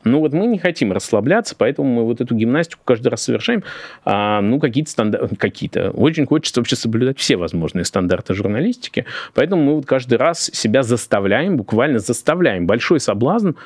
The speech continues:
никому не позвонить и ничего не спросить, потому что в девяносто девяти процентах случаев тебе никто абсолютно не отвечает. И это нас всех расслабляет.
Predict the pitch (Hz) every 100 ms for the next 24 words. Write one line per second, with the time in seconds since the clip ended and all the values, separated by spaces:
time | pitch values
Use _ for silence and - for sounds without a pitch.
0 | - - 117 120 135 131 120 117 170 208
1 | 123 113 - 151 147 - 156 101 - 98
2 | 113 98 113 131 131 110 104 110 120 117
3 | 101 107 - - 202 220 196 - - -
4 | - 110 117 107 - 110 165 - 110 117
5 | 135 143 156 208 - - - - - -
6 | - - - _ 202 254 285 220 196 196
7 | - - 196 - 202 170 98 82 76 -